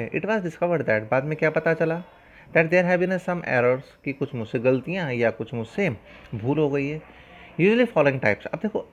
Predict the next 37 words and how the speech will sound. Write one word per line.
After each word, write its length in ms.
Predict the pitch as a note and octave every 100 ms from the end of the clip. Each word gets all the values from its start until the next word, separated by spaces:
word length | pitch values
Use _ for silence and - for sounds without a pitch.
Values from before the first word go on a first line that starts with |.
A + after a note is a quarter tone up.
| -
errors 280 | E3 G3+ -
कितने 320 | D#3+ D#3+ E3
type 200 | D#3 A#2+ D#3+
के 60 |
हो 160 | C3 A2+
सकते 340 | A2 A2 -
हैं, 80 | A2
मतलब 240 | A#2+ C#3 D3
क्या 120 | D3+
क्या 140 | D3+ D3
गलतियाँ 400 | C3 A#2 B2 A2
हो 100 | G2+
सकती 320 | A2 - A2+
हैं। 180 | G#2+ G#2 _ _ B2+
गलती 280 | C3+ D3+
क्या 180 | D#3 D#3
हुई 160 | D#3 D#3+ - - - _ -
कि 160 | C3+ C3+
interest 360 | A#2+ A#2+ -
on 100 | B2 A#2+
capital 340 | A2+ A#2 A#2+ A#2+
की 60 | A#2+
एंट्री 340 | A#2 A#2+ C3
करना 300 | B2+ A#2+ B2
रह 180 | A#2 A#2
गया 200 | A#2 B2 - _ _ _ _ _ _
या 180 | C3 C3
ड्राइंग 380 | A2+ A2+ A2+ A#2
की 100 | B2
entry 340 | A#2 A#2 B2+
करना 280 | A#2+ B2 B2+
रह 160 | B2 A#2
गया, 260 | A#2+ A#2+ - _ _ _ _ _ -
profit 300 | C3 C3 D#3+ D#3+
and 120 | D3+
loss 180 | D3+ D#3
के 260 | - F3+